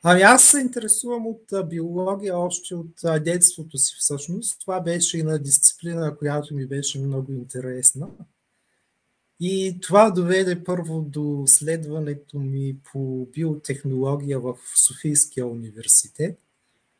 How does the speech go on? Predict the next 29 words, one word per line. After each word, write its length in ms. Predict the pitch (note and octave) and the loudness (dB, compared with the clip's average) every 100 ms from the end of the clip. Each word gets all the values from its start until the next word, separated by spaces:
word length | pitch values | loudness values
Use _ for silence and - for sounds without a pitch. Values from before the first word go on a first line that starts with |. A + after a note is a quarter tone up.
| _ _ _ _ _ - | _ _ _ _ _ -4
И 340 | E3 F3 F3 | -2 0 -4
по 120 | - | -2
времето 540 | E3 G3+ G#3 F#3+ F#3 E3+ | 2 4 4 2 -2 -4
на 340 | D#3+ D#3+ D#3+ | 0 2 0
това 260 | D#3+ F3 F3 | -2 0 4
следване 600 | - E3+ D#3+ D3 D3 F3 | 2 0 -6 -6 -4 4
се 200 | - F3 | 4 4
заинтересувах, 1080 | D#3+ D#3+ D#3 D#3 D3+ C#3+ - F3 D#3+ D#3 _ | 2 2 -2 -2 -2 -2 -6 -2 -4 -4 _
а, 40 | |
още 540 | D3 C#3+ E3 E3+ - C#3 | -6 -2 -2 -2 -6 -10
повече 640 | - D3 C#3 C3+ - F3+ | -4 -4 -4 -2 -2 -2
и 360 | F#3+ F#3+ F3+ F3 | -6 -6 -8 -6
реших 400 | D#3+ - F#3+ D#3+ | 0 0 0 -8
да 480 | D3 D3 D3 D3 D3 - | -4 -2 0 -2 -6 -8
продължа 720 | D3 C#3 C3+ C3+ C#3 D3+ D3 D3 _ _ _ | -6 -2 -2 -2 -2 -4 -4 -8 _ _ _
кариерата 720 | - D3 C#3+ D#3 E3+ D#3 C#3+ C3 | -2 -2 0 2 2 0 -2 2
си, 220 | - F3+ | 2 2
като 280 | D#3+ D3+ - | -8 -8 -4
се 180 | - C3+ | -4 -2
занимавам 680 | B2+ C3 B2+ C#3 D3+ D3 | -2 -2 -4 -4 -2 2
с 140 | C#3 C3+ | 4 4
научни 460 | C3 C3+ C3+ D#3 | 0 -2 -2 -4
изследвания 1040 | C3 A2+ - B2+ B2 A#2 A#2+ A#2 A#2+ D#3 B3 - _ _ _ _ | -2 0 0 -2 -8 -8 -10 -10 -8 -6 -8 -12 _ _ _ _
в 160 | - - | -4 0
областта 680 | C#3 C#3+ D3+ D3 - E3 | 2 6 6 6 4 2
на 280 | D#3+ D3+ D3 | 2 2 0
биологията 840 | C#3 C#3 C3+ C3 C#3+ C3+ C3+ C3+ | -2 -2 -2 0 0 0 -4 0
и 120 | C3 B2+ | -2 0
медицината. 720 | A#2+ A2+ A2 - C3+ G#2+ | -4 0 4 4 2 -8